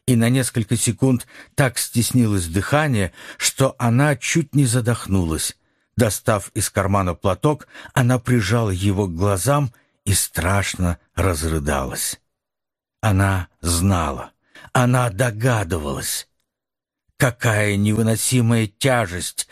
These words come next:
легла ей на сердце. Угрызение совести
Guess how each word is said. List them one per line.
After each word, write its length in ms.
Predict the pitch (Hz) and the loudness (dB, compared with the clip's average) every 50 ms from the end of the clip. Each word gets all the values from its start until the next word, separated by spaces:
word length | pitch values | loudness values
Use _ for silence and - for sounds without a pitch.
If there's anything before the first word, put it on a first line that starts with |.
| - - - - | -20 -20 -18 -2
легла 460 | - 113 117 101 85 90 92 95 98 95 | 2 2 2 2 0 0 0 0 0 0
ей 260 | 85 85 95 90 90 | 0 -2 0 0 2
на 160 | 90 90 85 | 0 0 0
сердце. 600 | - - - 78 73 67 - - - - 69 - _ _ _ _ _ _ _ _ _ _ _ _ - - - _ | -2 -2 -2 -2 -2 -4 -4 -6 -6 -6 -6 -10 _ _ _ _ _ _ _ _ _ _ _ _ -20 -20 -4 _
Угрызение 680 | 143 117 107 123 127 113 104 131 127 123 120 120 117 | 0 2 2 2 2 2 2 2 4 4 4 2 2
совести 720 | 107 - - 139 139 127 113 95 - - - 95 78 - | 0 0 2 2 2 2 2 0 -2 -4 -4 -4 -6 -6